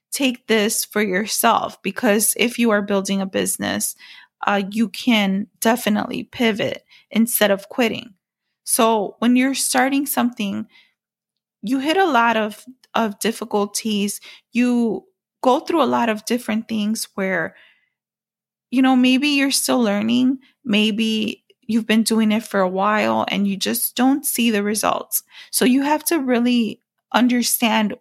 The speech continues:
when it's time to pivot, right? Like,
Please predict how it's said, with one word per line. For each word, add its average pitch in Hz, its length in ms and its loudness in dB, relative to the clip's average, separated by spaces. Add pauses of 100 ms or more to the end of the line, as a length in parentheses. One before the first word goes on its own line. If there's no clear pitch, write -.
when 226 240 2
it's 220 220 -2
time 226 400 -2 (480)
to 226 120 -4
pivot, 254 560 -4 (1000)
right? 220 300 0
Like, 214 320 -2